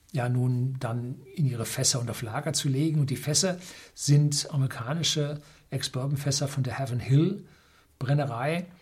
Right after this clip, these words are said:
ähm, die erst befüllt sind. Gut, Heaven Hill, glaube ich, gibt's jetzt nicht mehr. Äh, wahrscheinlich kriegt es jetzt von Bernheim. Ja,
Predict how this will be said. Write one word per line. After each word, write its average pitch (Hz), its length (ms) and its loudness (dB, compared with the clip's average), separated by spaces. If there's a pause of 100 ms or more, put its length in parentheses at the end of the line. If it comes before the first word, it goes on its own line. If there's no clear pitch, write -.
(420)
ähm, 135 420 2
die 131 200 -2
erst 127 220 0
befüllt 113 360 -6
sind. - 500 -2 (560)
Gut, 110 260 -6
Heaven 110 180 -6
Hill, 127 240 -4
glaube 113 180 -8
ich, 107 80 -12
gibt's 123 180 -8
jetzt 113 180 -6
nicht 123 160 -2
mehr. 117 220 -6 (400)
Äh, 113 140 -6 (360)
wahrscheinlich 113 680 -6
kriegt - 220 -6
es 110 100 -4
jetzt 110 160 -6
von 107 180 -6
Bernheim. 127 640 0 (1700)
Ja, - 240 2